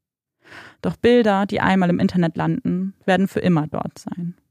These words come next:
Genau wie die Bilder in ihrem Kopf, die Erinnerungen an die schrecklichste Zeit ihres Lebens. Erinnerungen an Edwin Lara und was er ihr angetan hat. Ein Mann, den die Ermittler so lange gesucht haben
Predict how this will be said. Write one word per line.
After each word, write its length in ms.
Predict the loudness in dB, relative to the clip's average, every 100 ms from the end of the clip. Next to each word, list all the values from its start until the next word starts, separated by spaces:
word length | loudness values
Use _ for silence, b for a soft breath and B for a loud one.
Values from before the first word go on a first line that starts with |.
| _ _ _ 0
Genau 280 | 4 4 4
wie 40 |
die 120 | 0
Bilder 240 | 2 2 2
in 80 |
ihrem 180 | 0 -2
Kopf, 320 | -2 -4 -4 -14 _ _
die 80 | 0
Erinnerungen 400 | 4 2 2 0
an 80 | 0
die 80 | -2
schrecklichste 520 | -2 -4 -6 -10 -10
Zeit 280 | -4 -4 -2
ihres 260 | -6 -6
Lebens. 540 | -8 -6 -6 -8 -12 _ _ B B B 0
Erinnerungen 480 | 4 4 4 4 2
an 80 |
Edwin 260 | 0 0 2
Lara 560 | 4 4 4 2 0 -2
und 140 | -2 0
was 140 | -2
er 60 | -2
ihr 140 | 0
angetan 640 | -2 -2 -6 -6 -6 -6
hat. 320 | -10 -16 -20 _ _ _ _ _ _ _ _ _ _ _ _
Ein 160 | 4 6
Mann, 360 | 6 4 2
den 160 | 2 2
die 60 |
Ermittler 360 | 4 2 2 0
so 340 | 2 2 2
lange 300 | 2 2 0
gesucht 460 | -4 -8 -8 -8 -10
haben 360 | -8 -8 -10